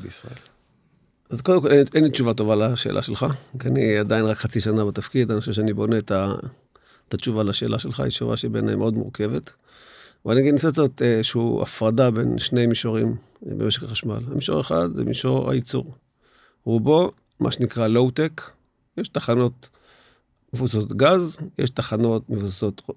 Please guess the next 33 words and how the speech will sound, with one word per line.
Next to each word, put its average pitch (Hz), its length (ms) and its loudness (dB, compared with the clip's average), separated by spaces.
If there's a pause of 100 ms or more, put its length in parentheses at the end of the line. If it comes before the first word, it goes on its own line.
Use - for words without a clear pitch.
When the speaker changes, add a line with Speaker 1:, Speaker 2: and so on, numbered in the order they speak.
Speaker 2:
שמש, - 640 -2
יש - 80 -6
תחנות 113 260 -2
מבוססות 104 400 -4
רוח, 151 440 -2 (500)
בישראל 123 460 4
אין 117 240 2
הידרו, 160 440 2 (540)
בישראל 113 440 2
אין 110 160 2
אטומי, 175 440 4 (460)
וכן 113 240 -4
הלאה. - 160 -8 (400)
זה 220 420 0 (100)
תעשייה 160 420 2
שאתה 131 160 0
בונה 135 200 4
אותה 151 220 2
היום, 220 260 6 (600)
היא 123 80 0
תחזיק 139 240 4
מעמד 135 200 8
שלושים 127 320 4
שנה. 90 240 -2 (200)
אז 117 100 -2
מה 143 120 4
יהיה 151 120 6
בעוד 143 180 6
עשר 143 180 2
שנים? 160 320 4 (160)
מבחינה 131 340 2
הזאת, 170 240 2
כנראה, 131 420 4